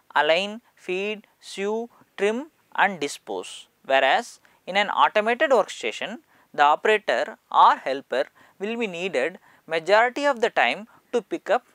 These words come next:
in some cases position the fabric in and start the machine. The machine takes control of the sewing, trimming and in majority of the cases disposing also. By allowing the operator to be free for the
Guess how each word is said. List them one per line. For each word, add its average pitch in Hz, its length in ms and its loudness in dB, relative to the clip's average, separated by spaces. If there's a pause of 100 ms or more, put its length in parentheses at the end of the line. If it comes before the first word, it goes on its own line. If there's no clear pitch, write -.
(260)
in 277 220 -6
some 233 320 -4
cases 175 480 -6 (280)
position 233 360 -2
the 277 80 0
fabric 151 580 0 (160)
in 202 260 -8 (260)
and 269 180 0
start 208 320 2
the 151 80 -2
machine. - 280 -12 (560)
The 170 120 2
machine 190 440 -4
takes 254 240 0
control 202 440 2
of 180 160 -2
the 285 120 -2 (200)
sewing, 202 600 -8
trimming 190 360 -6 (380)
and 233 180 2
in 214 140 2
majority 175 440 2
of 208 120 0
the 202 100 -2
cases 202 460 -6 (240)
disposing 180 580 -6
also. 131 460 0 (580)
By 165 240 -2
allowing 208 480 2
the 415 100 0
operator 151 580 0 (240)
to 220 80 -6
be 202 160 -8
free 277 360 -6
for 180 240 0
the 156 200 -2